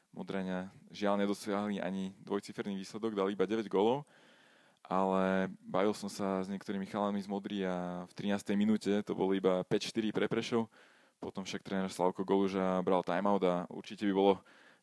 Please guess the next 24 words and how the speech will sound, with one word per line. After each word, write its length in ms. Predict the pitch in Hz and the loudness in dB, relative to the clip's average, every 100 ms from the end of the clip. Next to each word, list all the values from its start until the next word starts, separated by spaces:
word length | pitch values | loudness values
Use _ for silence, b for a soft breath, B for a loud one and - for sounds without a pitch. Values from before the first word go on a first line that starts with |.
| - | 0
veľmi 160 | 101 | 2
zaujímavé 400 | 104 95 104 98 | 4 6 8 6
vypočuť 280 | 98 110 110 98 | 6 2 0 -4
si, 80 | |
čo 400 | 104 110 104 101 | -4 2 4 4
v 80 | 101 | 2
ňom 80 | 98 | 0
Prešovčanom 480 | 95 104 110 117 101 | -2 -4 -4 -2 2
povedal, 400 | 90 104 127 123 | 4 6 4 2
keďže, 320 | 92 95 95 - - _ _ - | -4 -2 -4 -4 -20 _ _ -10
mm, 560 | 92 92 90 - _ | -6 -6 -8 -14 _
až 80 | 101 | 2
do 80 | 98 | 4
konca 240 | - 110 | 4 0
zápasu 480 | 104 101 107 107 101 | 4 4 4 0 0
od 80 | 98 | -2
tej 80 | 92 | -6
trinástej 400 | 98 98 - 101 | -6 -6 -4 -4
minúty 400 | 101 95 101 98 B B B B - | -4 -6 -10 -10 B B B B -14
inkasovali 560 | 104 107 - 98 98 | -8 -8 0 0 0
Prešovčani 560 | - 101 107 - 101 98 | 0 -2 -2 -2 0 2
iba 400 | 92 90 92 - _ _ - | 4 6 4 0 _ _ 0
päť 160 | 107 101 | 4 8
gólov. 320 | 107 143 | 8 8